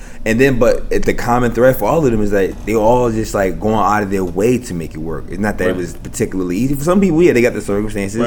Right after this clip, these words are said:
Speaker 2: Right.
Speaker 1: But the ones who become exceptional are the ones who are like, "Nah,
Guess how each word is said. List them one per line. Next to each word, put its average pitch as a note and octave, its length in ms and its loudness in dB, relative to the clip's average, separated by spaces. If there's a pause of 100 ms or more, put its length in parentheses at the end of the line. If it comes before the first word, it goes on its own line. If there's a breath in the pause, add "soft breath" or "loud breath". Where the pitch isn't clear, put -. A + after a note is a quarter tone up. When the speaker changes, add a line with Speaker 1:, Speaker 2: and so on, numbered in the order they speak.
Speaker 2:
Right. - 80 -14 (320 loud breath)
Speaker 1:
But F#2+ 480 2
the F#2+ 100 -2
ones A#2+ 220 2
who B2 80 -4
become G#2+ 300 -4
exceptional F#2 580 -4
are E2 40 -6
the E2 60 -8
ones E2+ 280 -8
who E2 160 -8
are D#2+ 40 -6
like, D2+ 220 -10 (160)
"Nah, F2+ 460 -4